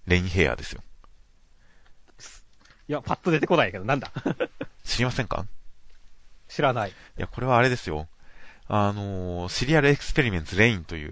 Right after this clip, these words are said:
Speaker 1: うアニメ、またイラスト、えー、イラストコミックみたいなものとかがいろいろ、あのー、多方面に展開していたものがあるんですが、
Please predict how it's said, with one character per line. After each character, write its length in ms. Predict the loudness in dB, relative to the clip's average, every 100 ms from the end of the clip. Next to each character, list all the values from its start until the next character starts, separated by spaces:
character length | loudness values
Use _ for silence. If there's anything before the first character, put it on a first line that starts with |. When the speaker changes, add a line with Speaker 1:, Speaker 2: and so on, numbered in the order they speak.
| -8
Speaker 1:
う 80 | 2
ア 160 | 4
ニ 80 | 4
メ、 280 | 0 -8 -10 -16 -20 -6
ま 120 | -2
た 180 | 6 6 6
イ 80 |
ラ 100 | 2
ス 100 | 0
ト、 340 | 0 -2 -2 -6 -16 -16 -16 -8
え 400 | -2 0 2 0 0
ー、 40 |
イ 20 |
ラ 100 | 0
ス 60 | -2
ト 80 | -4
コ 80 |
ミ 100 | -6
ッ 20 | -6
ク 140 | -10 -10
み 100 | -6
た 100 | -4
い 40 |
な 60 | -4
も 80 | -6
の 80 |
と 80 | -8
か 100 | -8
が 200 | -4 -4
い 60 | 0
ろ 100 | 0
い 20 |
ろ、 140 | 0 -2 -10 -6
あ 180 | -4 -4
の 280 | -6 -8
ー、 20 | -4
多 80 | 0
方 140 | 0
面 140 | 0
に 40 | -4
展 160 | -4
開 160 | 0 -2
し 60 | -2
て 60 |
い 60 | -4
た 240 | 0 0
も 120 | 0 -2
の 100 | -2
が 320 | -2 0 0
あ 40 |
る 100 | 0
ん 40 | -2
で 60 |
す 120 | -12
が、 120 | -12